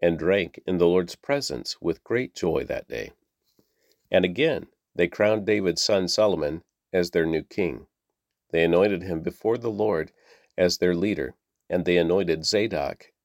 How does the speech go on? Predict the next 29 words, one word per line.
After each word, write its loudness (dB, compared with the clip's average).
as -2
priest. -8
So 2
Solomon 0
took -2
the 0
throne -2
of -2
the 0
Lord 0
in 0
place 0
of -2
his -4
father 0
David, -2
and 2
he 0
succeeded -2
in 2
everything, -4
and 2
all 2
Israel -2
obeyed 2
him. -12
All 6
the -6
officials, -6